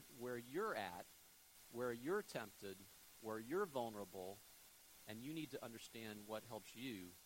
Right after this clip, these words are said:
in your pursuit of putting sin to death. Colossians three seven through nine, uh, goes on to talk about the clothing we are to take off. "And these too you once walked when you were living in them, but now you must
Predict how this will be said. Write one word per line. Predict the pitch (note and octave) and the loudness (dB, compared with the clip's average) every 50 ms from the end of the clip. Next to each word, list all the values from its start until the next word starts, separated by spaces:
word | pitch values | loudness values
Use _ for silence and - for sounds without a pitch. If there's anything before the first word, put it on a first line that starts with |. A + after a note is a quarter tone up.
| - - - - - | -18 -18 -16 -10 -6
in | A2+ G#2 | -6 -4
your | G#2 G#2+ A#2+ | -2 -2 -2
pursuit | A#2 - - A2 G2+ - - - - D3+ B2 F#2+ G2 - - - - - - - - | -4 -2 -4 -4 -4 -2 -4 0 2 4 4 2 2 -4 -10 -14 -14 -14 -16 -14 -10
of | G#2 F#2+ - - | -10 -10 -10 -2
putting | - C3 G#2+ A2 G#2+ G#2+ G#2 A2 - | -2 0 0 0 -2 -4 -6 -10 -10
sin | - - - G#2+ F#2+ F#2 F#2 F2+ F#2 F#2+ - - - | -10 -10 -6 -6 -6 -4 -6 -8 -10 -12 -14 -14 -8
to | - G2 | -8 -6
death. | F2+ F2 D#2+ C#2 - - - - - - - - - - - - - - - - _ _ _ - - - - - - - - - - - - - - - - - - - - - | -4 -2 -4 -4 -6 -10 -16 -18 -18 -20 -20 -20 -20 -20 -20 -20 -20 -20 -20 -20 _ _ _ -18 -16 -12 -12 -12 -12 -12 -16 -16 -16 -16 -16 -16 -16 -16 -16 -18 -18 -18 -10 0
Colossians | - D#3 D#3 E3 E3+ - - D#3 C3+ - | 6 10 10 10 10 10 6 0 -2 -2
three | - F#3+ F3 E3 | 2 4 6 6
seven | D#3 - - G3 E3+ E3 D#3+ D3 | 6 6 8 8 8 8 8 2
through | C#3 - E3 C#3+ | 0 0 0 2
nine, | C#3 C#3 C#3 D3 D#3+ F3+ G#3 A#3 A#3+ A3 G3+ - - - - - - - - | 4 6 6 8 8 6 4 4 0 -4 -8 -12 -16 -18 -18 -16 -14 -6 0
uh, | A#2 A2+ A2+ A2 - | 2 2 2 4 4
goes | C3+ C3+ B2 B2 | 2 2 4 2
on | D3 C#3 C#3+ D3+ D#3+ | 4 4 4 4 2
to | - C3+ | 0 -4
talk | - - D3+ C#3 C#3 - - | 0 4 6 6 6 6 4
about | B2+ B2 B2 A#2+ A#2+ B2 - | 4 6 8 8 8 6 4
the | - - - - - - | -2 -8 -6 -6 -6 4
clothing | F3 F3 F3+ F#3+ F#3+ E3 C3 B2 A2+ A2 B2 C#3 D3+ C#3+ B2+ | 8 8 10 10 10 8 6 4 0 0 -2 -4 -6 -8 -6
we | B2+ B2+ A#2 A#2 | -4 0 0 2
are | A2+ | 0
to | - - A#2 | 0 -2 -6
take | - - B2 A2 G#2+ - | -2 0 0 0 2 4
off. | C#3 C#3+ B2 F2+ F2 - - - - - - - - - - - - - - - | 4 6 6 6 4 0 -4 -14 -14 -16 -16 -16 -16 -16 -16 -16 -16 -16 -12 -6
"And | A2+ A2 A2+ B2 | -4 -2 2 2
these | C#3+ D#3+ E3 - - | 4 4 4 2 -2
too | - - G3 F#3 | -4 0 2 4
you | F3 D#3+ C#3 C#3+ C3+ | 4 4 2 0 2
once | C3 C3+ C3+ B2+ - - | 4 4 2 2 0 -2
walked | C#3+ D3 E3+ F#3 C#3 G2+ G2+ - - - | 4 8 10 10 10 8 4 -4 -12 -8
when | - A#2+ A#2 A#2+ B2 | -4 -4 -2 -2 0
you | B2+ C#3+ C#3 | 0 0 2
were | B2+ B2 A#2+ | 2 2 2
living | A#2+ C3 D3 D3+ C#3+ D3+ C#3+ C#3 C#3 | 6 6 6 6 6 4 0 0 0
in | - D3+ D#3+ D#3 C#3 | 0 -2 0 0 0
them, | A#2+ G#2 F#2+ F#2+ F#2+ | 0 0 -2 -2 -2
but | G#2+ G#2+ - | -2 -2 2
now | A#2+ B2+ C3+ D3 | 2 2 4 4
you | D3+ C#3+ C#3 | 2 2 0
must | C#3 C3 B2+ B2+ - - | 0 2 0 0 0 -4